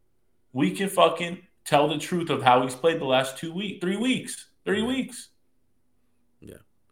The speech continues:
Speaker 2: And I
Speaker 1: fuck
Speaker 2: got a
Speaker 1: that.
Speaker 2: lot of
Speaker 1: That's
Speaker 2: shit.
Speaker 1: bullshit.
Speaker 2: Yeah, and I got a lot of shit for us saying, like, "Yeah, Bryce, you know, you put Bryce Young in that system or you put Dak Prescott in that system." And it's like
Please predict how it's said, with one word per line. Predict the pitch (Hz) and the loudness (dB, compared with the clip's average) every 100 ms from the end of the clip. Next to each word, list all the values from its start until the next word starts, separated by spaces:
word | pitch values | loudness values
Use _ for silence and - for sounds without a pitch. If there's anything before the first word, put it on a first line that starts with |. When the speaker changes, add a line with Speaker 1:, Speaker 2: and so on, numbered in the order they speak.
| _ _ _ - | _ _ _ -4
Speaker 2:
And | 110 | 2
I | 151 | 6
Speaker 1:
fuck | 247 | 6
Speaker 2:
got | 214 | 6
a | |
Speaker 1:
that. | 180 | 6
Speaker 2:
lot | - | 6
of | - - | 4 2
Speaker 1:
That's | |
Speaker 2:
shit. | - 185 | 2 2
Speaker 1:
bullshit. | 175 - 175 113 92 - - | 2 0 -2 -4 -4 -12 -4
Speaker 2:
Yeah, | 220 196 101 - | 0 0 -4 -8
and | 120 120 | -6 -2
I | 123 | -2
got | 131 135 | 0 0
a | 117 | 0
lot | 107 117 | -2 -4
of | 143 | -6
shit | - 147 - | -2 -4 -2
for | 123 | -4
us | 120 113 | 0 -2
saying, | - 123 117 | 0 0 0
like, | 104 95 | -4 -2
"Yeah, | 95 101 80 | 0 0 -2
Bryce, | 85 110 87 - - _ _ _ | -8 -8 -8 -10 -14 _ _ _
you | 95 | -8
know, | 101 101 | -4 -2
you | 104 | -4
put | - 104 | -4 -6
Bryce | - 90 - 127 | -4 -6 -6 -2
Young | 123 120 | -2 -2
in | 117 | -2
that | 113 107 | -4 -4
system | - 110 95 - 101 101 95 | -2 -2 -2 -4 -4 -4 -6
or | 85 | -8
you | 87 | -10
put | - 87 | -8 -8
Dak | 71 76 - | -8 -14 -6
Prescott | 131 127 - 117 113 | -2 -2 -2 -2 0
in | 110 107 | -2 -4
that | 104 - | -6 -4
system." | 110 101 - 101 95 90 87 - - _ _ _ - | -2 -2 -4 -6 -6 -8 -12 -18 -20 _ _ _ -12
And | 107 | -6
it's | 110 - | -4 -2
like | 123 117 - | -2 -2 -6